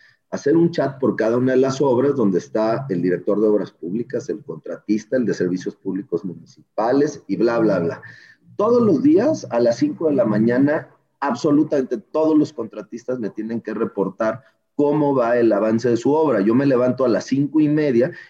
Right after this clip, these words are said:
y ya estoy checando cada uno de los avances para saber cómo están las cosas. Es decir, soy obsesivo en el trabajo, eh, soy, como dice mi mamá, soy chingaquedito, estoy todo el día,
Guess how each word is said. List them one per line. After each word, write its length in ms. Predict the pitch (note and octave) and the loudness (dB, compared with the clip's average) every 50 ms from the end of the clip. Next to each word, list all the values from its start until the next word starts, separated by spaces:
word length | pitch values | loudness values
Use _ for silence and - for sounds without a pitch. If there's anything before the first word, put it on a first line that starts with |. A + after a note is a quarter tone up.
| _ | _
y 120 | - A2 A2 | -4 0 0
ya 120 | C#3 D3+ | 0 0
estoy 260 | G3 - - F3+ E3+ | 0 0 0 0 0
checando 540 | - - D3 - B2+ C3+ C#3 C3 B2 - - | 0 -2 -4 -4 -4 -2 -2 -2 -2 -4 -4
cada 380 | - C#3 C#3 D#3 D#3+ D#3+ D#3+ D3 | -4 -2 0 2 2 4 4 2
uno 320 | C3+ C#3 C#3+ C#3+ C#3+ C#3+ | 2 2 0 0 0 0
de 60 | C3+ | 2
los 240 | B2+ A#2+ A2+ - - | 2 2 0 0 0
avances 440 | G#2+ G#2+ G#2 A2 A2 G#2+ - C#3 C3+ | 0 2 2 2 0 -2 -2 -6 -4
para 220 | - - G#2 G2+ | -4 -2 -2 -2
saber 420 | - A2+ - A2+ C3 D3+ D#3 - - | -2 -2 0 0 0 0 -2 -4 -2
cómo 320 | D#3+ E3+ F3 F3+ F3+ F3+ | 0 2 2 4 2 2
están 340 | F3 - - - C#3+ D3 D3+ | 0 0 -2 -6 -8 -6 -6
las 180 | D3 D3 C#3 - | -6 -6 -6 -4
cosas. 400 | - D#3 D#3 D#3 - E3+ - - | -2 -2 -2 -2 -4 -6 -6 -6
Es 100 | A#2+ B2+ | -4 -2
decir, 380 | D#3 D#3+ - - D#3+ D3+ D#3 - - - - _ | -2 -2 2 2 2 2 2 0 -6 -14 -20 _
soy 360 | - - - D3 E3+ F3 F3+ | -8 -4 -2 0 2 2 2
obsesivo 560 | F#3+ - D3 D3 G#2 - - A#2 A#2+ A#2 A#2+ | 2 2 0 -2 -2 -2 -2 -4 -4 -4 -4
en 140 | A2 G#2+ G2+ | -6 -6 -8
el 80 | F2+ - | -10 -8
trabajo, 640 | - F#2 E2+ E2+ F2 F2+ - - - - B2+ - _ _ _ _ _ _ _ | -8 -8 -6 -6 -6 -8 -8 -12 -14 -18 -20 -20 _ _ _ _ _ _ _
eh, 1200 | - G#2 G#2+ G#2+ G#2+ G#2 G#2+ G#2+ G#2+ G#2+ G#2+ G#2+ G#2+ G#2+ G#2+ G#2+ G#2+ G#2+ G#2+ G#2+ G#2+ G#2+ G#2+ - G2 G2+ G2 G2+ G2+ F#2+ - - _ | 0 2 2 4 4 4 4 4 4 4 4 4 4 4 4 4 4 4 4 4 4 2 2 0 -4 -8 -10 -10 -12 -16 -18 -20 _
soy, 540 | - - - C#3+ D3+ D#3+ F3 F#3 F3 - - _ _ _ _ | -20 -8 -4 0 2 2 2 0 -2 -8 -14 _ _ _ _
como 240 | - B2 C3 C#3 D#3 | -2 0 2 2 2
dice 200 | E3 D#3+ F#3 F#3 | 2 0 0 0
mi 120 | E3+ D3+ | 0 0
mamá, 240 | C3+ B2+ B2 B2+ C3 | 2 2 2 0 0
soy 260 | C3 C#3 C#3 C#3 C#3 | 0 0 0 0 0
chingaquedito, 920 | - - D#3 D3+ D3 C3+ C3 G#2+ G#2 - G2 G2 F#2+ G2+ A2 - - - C3 | -2 -2 0 0 2 2 0 -2 0 0 0 2 2 2 0 0 0 -2 -4
estoy 320 | B2 B2+ - A#2+ A#2+ A#2+ - _ | -2 -2 -2 -2 -2 -2 -4 _
todo 380 | C3+ C#3 C#3+ D#3 D#3+ D#3+ D#3 C#3+ | 0 0 2 2 2 2 4 4
el 120 | C3 A#2 | 2 2
día, 440 | G#2+ A#2 A#2 B2 C3 C3 C3 B2+ B2+ | 2 2 4 4 4 4 2 2 -2